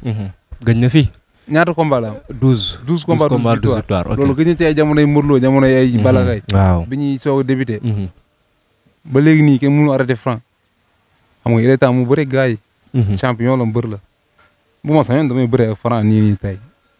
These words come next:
Speaker 1: Mhm.
Speaker 2: Mais liggéey na lu tax mu bëre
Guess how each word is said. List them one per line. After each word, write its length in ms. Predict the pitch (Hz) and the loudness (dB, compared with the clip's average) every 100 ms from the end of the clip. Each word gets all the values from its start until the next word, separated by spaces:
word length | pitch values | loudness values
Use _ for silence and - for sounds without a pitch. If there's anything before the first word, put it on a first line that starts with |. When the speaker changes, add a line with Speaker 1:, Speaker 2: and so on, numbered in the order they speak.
| _ | _
Speaker 1:
Mhm. 260 | 127 113 104 95 - | -2 0 0 -4 -2
Speaker 2:
Mais 280 | 123 139 113 110 _ _ _ _ _ _ _ _ - | 0 0 -2 -8 _ _ _ _ _ _ _ _ -4
liggéey 260 | 156 185 180 | 2 4 4
na 80 | 151 | 4
lu 80 | |
tax 140 | 139 135 | 2 0
mu 120 | 131 | -2
bëre 180 | 123 | 0